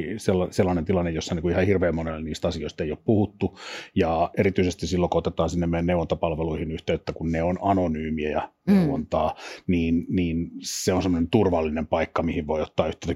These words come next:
Speaker 1: kysyä niin kuin ihan
Speaker 2: Joo.
Speaker 1: vaan, että "Mulla on nyt sattumalta tämmöinen tilanne, joka tuntuu vähän siltä, että voi olla, että ei tässä ole nyt kaikki ihan niin kuin, niin kuin hanskassa." Se on varmaan se kaikkein tyypillisin. Tai
Speaker 2: Mm.
Speaker 1: sitten toinen vaihtoehto on se, että kun meillä, meillä on, on niin kuin säätiöllä myöskin tämmöinen niin kuin,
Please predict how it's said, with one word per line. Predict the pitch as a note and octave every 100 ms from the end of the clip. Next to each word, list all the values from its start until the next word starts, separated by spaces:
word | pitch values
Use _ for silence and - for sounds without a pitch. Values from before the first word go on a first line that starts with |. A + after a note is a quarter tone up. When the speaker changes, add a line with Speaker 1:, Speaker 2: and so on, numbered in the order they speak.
| -
Speaker 1:
kysyä | - F2
niin | E2 D#2
kuin | F2+ D#2+ E2+
ihan | A2 -
Speaker 2:
Joo. | G3+
Speaker 1:
vaan, | C3
että | - G#2
"Mulla | E2+ D#2+
on | A#2+
nyt | A2
sattumalta | - - - D#2+ E2
tämmöinen | - D#2+ D#2 D#2 D2+
tilanne, | E2 D#2+ D#2
joka | D#2 F2
tuntuu | F2 E2 E2+ D#2+
vähän | E2+
siltä, | E2 D#2+ E2
että | D#2 -
voi | E2 D#2
olla, | D#2+
että | D#2+ -
ei | D#2
tässä | - -
ole | E2+
nyt | -
kaikki | E2 - F2
ihan | E2 -
niin | E2+
kuin, | E2 F2 E2 -
niin | G2
kuin | - E2+ - _
hanskassa." | - - D#3+ - - - - - - -
Se | A#2
on |
varmaan | A#2 A#2 A2
se | G#2 G2 - _ -
kaikkein | G2 - - -
tyypillisin. | F2+ E2 C3+ -
Tai | G#3
Speaker 2:
Mm. |
Speaker 1:
sitten | G3 D#3 F#2
toinen | - A2 G2+
vaihtoehto | G2 F2+ G2 - G2
on | F#2
se, | A2
että | F#2+ -
kun | F2+ F#2+
meillä, | F#2+ F#2+
meillä | F#2+ G2 F#2+
on, | F#2 F#2
on | G#2 G#2
niin | F#2+
kuin | F#2 F#2 - - - - -
säätiöllä | - G#2 G#2 G2
myöskin | G2 F#2+ - F2+
tämmöinen | F#2 F#2
niin | F#2
kuin, | F#2+ F#2 F#2